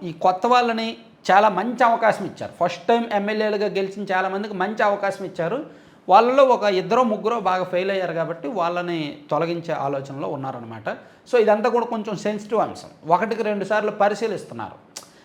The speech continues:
కమ్యూనిటీ, ఇప్పుడు మంత్రివర్గం మార్చడం అంత ఆషామాషి వ్యవహారం కాదు. కమ్యూనిటీ ఈక్వేషన్స్ చూసుకోవాలి,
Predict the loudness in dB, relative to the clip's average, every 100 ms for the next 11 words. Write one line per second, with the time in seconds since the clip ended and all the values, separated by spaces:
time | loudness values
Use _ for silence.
0 | _ 0 4 4 2 0 -2 -4 -4 -6
1 | -4 -6 -2 0 0 0 2 2 2 -2
2 | -2 -2 -2 -4 -8 -4 -2 0 -2 -2
3 | 0 0 0 -2 -2 -2 -4 -4 -6 -6
4 | -6 -6 -10 -10 -10 -8 -2 0 2 0
5 | -4